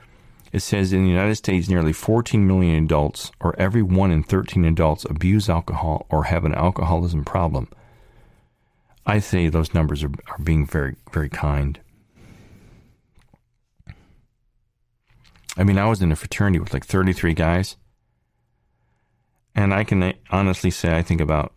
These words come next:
three quarters of the guys in that house were drunk all the time, or drinking all the time, or smoking dope.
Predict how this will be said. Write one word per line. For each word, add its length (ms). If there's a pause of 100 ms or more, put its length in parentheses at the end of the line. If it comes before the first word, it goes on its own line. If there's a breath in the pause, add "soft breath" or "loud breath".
three 240
quarters 400
of 40
the 80
guys 280
in 60
that 100
house 440 (2750)
were 160
drunk 280
all 140
the 60
time, 340 (1500)
or 140
drinking 420
all 120
the 80
time, 160
or 20
smoking 380
dope. 340